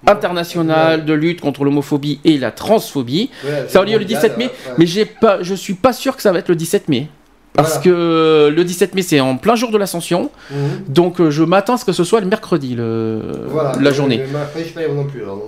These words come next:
Speaker 2: J'ai
Speaker 1: euh.
Speaker 2: pas, on n'a pas de nouvelles, on va en avoir... on va avoir des nouvelles dans les jours qui vont suivre, mais là, pour l'instant, moi, je m'attends pas à ce que ce soit le jour de l'Ascension, personnellement, mais on va,
Speaker 1: D'accord.
Speaker 2: on va voir, euh...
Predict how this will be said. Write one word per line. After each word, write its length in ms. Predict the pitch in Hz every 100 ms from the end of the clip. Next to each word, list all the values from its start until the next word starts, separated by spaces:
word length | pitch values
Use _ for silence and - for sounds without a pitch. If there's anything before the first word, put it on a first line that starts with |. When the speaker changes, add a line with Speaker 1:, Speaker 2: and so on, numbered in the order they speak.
| 113
Speaker 2:
J'ai 140 | 147
Speaker 1:
euh. 20 |
Speaker 2:
pas, 100 | 170
on 60 | 185
n'a 100 | 190
pas 140 | 190
de 60 | 233
nouvelles, 360 | 214 165 165 202
on 300 | 180 156 160
va 60 |
en 120 | 160
avoir... 240 | 160 160 -
on 60 |
va 80 | 151
avoir 160 | 151 151
des 120 | 156
nouvelles 200 | 160 156
dans 80 | 147
les 120 | 147
jours 140 | 143
qui 120 | 143 143
vont 120 | 135
suivre, 360 | - 180 208
mais 160 | 135 127
là, 180 | 139 190
pour 160 | -
l'instant, 380 | 160 147 - 180
moi, 160 | 156 156
je 100 | 156
m'attends 300 | 180 185 190
pas 100 | 233
à 40 |
ce 60 | 220
que 40 |
ce 100 | 180
soit 140 | - 202
le 60 |
jour 100 | 170
de 60 | 170
l'Ascension, 340 | 165 - 156
personnellement, 540 | 180 165 156 143 123 120
mais 200 | 123 131
on 140 | 123
va, 120 | 127
Speaker 1:
D'accord. 120 | 151 156
Speaker 2:
on 40 |
va 100 | 151
voir, 360 | 139 160 180
euh... 40 | 156